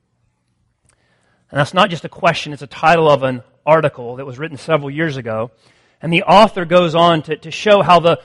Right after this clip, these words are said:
the songs sung and the general culture cultivated in many modern Western churches doesn't really map onto the Bible, especially as it relates to the Psalms, the lamentations, the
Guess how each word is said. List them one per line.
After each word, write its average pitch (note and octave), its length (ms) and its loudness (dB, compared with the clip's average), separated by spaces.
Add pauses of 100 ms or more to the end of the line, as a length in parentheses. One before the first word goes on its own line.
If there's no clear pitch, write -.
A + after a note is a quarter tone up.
(100)
the E3+ 80 -8
songs A3+ 480 4
sung G3 440 2
and F3+ 100 -2
the F3 160 0 (240)
general A3+ 460 4
culture G#3+ 520 -4
cultivated E3+ 720 -4
in F3+ 120 -6
many F#3 180 -6
modern G3+ 500 -2
Western G#3 420 -6
churches D#3 640 -8 (440)
doesn't A#3+ 300 -8
really A#3+ 200 -4
map G3+ 340 -2
onto F#3 240 -6
the D3 100 -4
Bible, D3 340 -2 (1300)
especially D#3 840 -6
as D3+ 120 -2
it E3+ 60 -14
relates D#3+ 360 -2
to D3+ 80 -20
the C3 100 -20
Psalms, G2+ 640 -10 (640)
the D3+ 100 -8
lamentations, E3 800 -4
the C3+ 180 -2